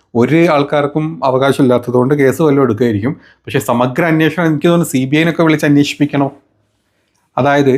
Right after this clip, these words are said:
ഈ ചെറ്റമോൻ ചെയ്ത കാര്യത്തിന്, ഏ, അതിനെതിരെ ആൾക്കാർ പ്രതികരിച്ചതിന് അവരെ കൊടുക്കണമെങ്കിൽ നമുക്ക് സി ബി ഐനെ വിളിക്കാം. നിങ്ങൾ മോദിജിനെ വിളിക്കൂ, ഇ ഡിനെ വരട്ടെ, സി ബി ഐ വരട്ടെ, എൻ ഐ എ വരട്ടെ, നമുക്ക് തീർത്താളാം അല്ലേ? എന്താ അവസ്ഥയല്ലേ ഈ ഒരു അവസ്ഥ? ഈ വയനാട്ടിൽ ഈ ഒരു അവസ്ഥയുള്ള സമയത്ത്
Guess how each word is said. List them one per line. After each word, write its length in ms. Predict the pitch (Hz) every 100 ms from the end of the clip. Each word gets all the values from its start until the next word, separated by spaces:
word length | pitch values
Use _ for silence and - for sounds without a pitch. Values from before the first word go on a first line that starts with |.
| - _ _ -
ഈ 80 | 156
ചെറ്റമോൻ 540 | - 139 - 165 160 160
ചെയ്ത 200 | 143 147
കാര്യത്തിന്, 580 | 139 127 127 127 120 180 - _ _ -
ഏ, 60 | 123 196 - _ _ -
അതിനെതിരെ 420 | 127 151 165 156
ആൾക്കാർ 300 | 156 143 151
പ്രതികരിച്ചതിന് 760 | 151 151 135 143 143 156 147 151 151
അവരെ 260 | 127 135 151
കൊടുക്കണമെങ്കിൽ 640 | - 143 139 147 147 147
നമുക്ക് 180 | 143 143
സി 180 | 143 143
ബി 120 | 143
ഐനെ 120 | 151
വിളിക്കാം. 340 | 147 143 143 131 -
നിങ്ങൾ 180 | 131 139
മോദിജിനെ 480 | 131 131 139 147
വിളിക്കൂ, 340 | 147 139 135 143 143
ഇ 140 | 123 131
ഡിനെ 180 | 143
വരട്ടെ, 380 | 147 135 127 135 131 _
സി 180 | - 135 151
ബി 120 | 156
ഐ 160 | 170 165
വരട്ടെ, 420 | 151 143 143 135 -
എൻ 120 | 123 147
ഐ 80 | 156
എ 60 | 160
വരട്ടെ, 360 | 147 139 127 127 - _ _ -
നമുക്ക് 200 | 131 147
തീർത്താളാം 520 | 131 127 127 123 107 98 _ _ _
അല്ലേ? 160 | - 110 101 _ _ _ _ _ _ _ _ _ _ _ -
എന്താ 200 | 147 139
അവസ്ഥയല്ലേ 480 | 113 113 139 113 113
ഈ 80 | 135
ഒരു 100 | 131
അവസ്ഥ? 260 | 107 107 113
ഈ 80 |
വയനാട്ടിൽ 440 | 127 123 123 131 143
ഈ 60 | 131
ഒരു 80 | 135
അവസ്ഥയുള്ള 400 | 117 110 - 123
സമയത്ത് 460 | 107 107 101 101